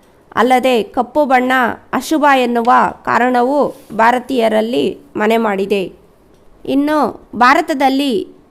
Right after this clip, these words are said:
ತಿಳಿ ಹಸಿರು ಕಾರುಗಳನ್ನು ಇನ್ನೂ ಜನಪ್ರಿಯವಾಗಿಲ್ಲ, ಆದರೆ ಇದು ಕ್ರಮೇಣ ಜನಪ್ರಿಯತೆಯನ್ನು ಗಳಿಸುತ್ತಿದೆ.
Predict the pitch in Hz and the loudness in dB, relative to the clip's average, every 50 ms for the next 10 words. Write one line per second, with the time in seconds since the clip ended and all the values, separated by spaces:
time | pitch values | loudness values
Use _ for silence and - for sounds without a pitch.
0 | _ _ - 302 294 320 339 403 359 320 269 285 - - 294 269 294 302 285 - | _ _ -2 0 0 2 0 0 0 0 0 0 0 -4 -4 -4 -4 -4 -2 0
1 | 254 240 240 254 247 240 240 233 233 233 240 269 277 247 190 - - - _ _ | 0 2 2 2 2 2 2 2 0 -2 -2 -2 -2 -2 -4 -6 -8 -18 _ _
2 | - _ _ _ _ - 277 294 302 311 311 277 214 196 - 240 240 247 262 269 | -20 _ _ _ _ -2 0 0 0 0 0 0 -2 -2 0 0 0 2 0 0
3 | 277 - 269 262 262 247 226 214 208 208 220 214 202 190 190 - - _ _ _ | 0 -2 0 0 2 2 2 2 2 2 0 -2 -2 -4 -6 -8 -12 _ _ _
4 | _ _ _ - - 196 214 226 247 247 247 247 247 233 233 214 247 262 247 247 | _ _ _ -4 0 0 2 2 2 2 2 2 0 0 0 0 -2 -2 0 0
5 | 233 220 233 247 269 269 262 262 262 247 214 190 - - 226 233 247 254 262 - | 0 0 2 2 0 0 0 0 0 0 -2 -4 -2 -2 0 0 0 -2 -2 -2
6 | 262 269 262 247 254 240 226 226 233 233 240 240 214 196 - 220 226 233 226 - | -2 -2 -2 -2 -2 -4 -4 -2 -2 -2 -2 -2 -2 0 0 2 2 0 0 -4
7 | 277 226 - 247 240 220 247 233 202 - | -6 -6 -4 -6 -2 0 0 0 0 -4